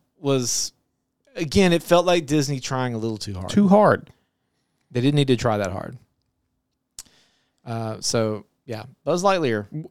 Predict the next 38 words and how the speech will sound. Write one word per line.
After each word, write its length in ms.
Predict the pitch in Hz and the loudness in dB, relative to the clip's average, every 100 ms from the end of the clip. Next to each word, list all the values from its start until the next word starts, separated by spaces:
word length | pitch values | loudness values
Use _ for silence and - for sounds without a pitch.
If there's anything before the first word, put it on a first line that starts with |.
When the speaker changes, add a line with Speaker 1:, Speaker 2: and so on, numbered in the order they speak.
| - | -8
Speaker 1:
at 280 | - 147 156 | -4 -2 0
twenty-five, 520 | - 170 156 165 165 | 2 2 4 4 4
would 160 | 147 127 | 2 2
you 560 | 151 151 147 143 135 131 | 4 4 4 2 0 -4
move 380 | 135 - 147 147 | -4 4 4 6
it 80 | |
up, 200 | 139 139 _ _ _ | 4 2 _ _ _
down, 280 | 135 123 123 | 4 6 6
or 100 | 107 | 2
leave 180 | 107 101 | 0 -2
it? 100 | - - - _ - | -4 -12 -20 _ -6
Speaker 2:
Since 260 | - 202 | 0 4
I 120 | 247 254 | 6 6
haven't 220 | 277 170 | 4 2
seen 240 | - 175 | 4 4
Cars 320 | 165 160 151 - | 4 4 4 2
two 180 | 165 | 2
and 140 | 143 120 | 2 2
three, 420 | 123 139 185 190 - | 2 2 2 -4 -14
I, 100 | - _ _ - | -20 _ _ -4
I 180 | 135 | -4
think 260 | 151 180 175 | -2 -4 -4
it's 120 | 147 | -6
probably 460 | - 165 185 143 127 | -6 -6 -4 -2 -2
in 80 | 120 | -2
a 40 | |
good 160 | 120 104 | -2 -2
spot. 260 | - - | -2 0
Speaker 1:
Good 120 | 135 127 | 0 2
spot? 300 | 160 165 - | 0 0 -2
That's 180 | - 170 | -2 0
Speaker 2:
Yeah. 60 | 120 | 4
Speaker 1:
kinda 160 | 190 | 4
what 100 | 131 | 4
I'm 140 | 113 107 _ _ _ | 2 0 _ _ _
thinking. 600 | 127 123 - 131 123 123 - _ _ _ _ _ | -2 -2 -2 0 2 2 -2 _ _ _ _ _
Speaker 2:
Um, 80 | 143 120 | -2 2
Speaker 1:
Um, 400 | 123 120 117 | 4 4 0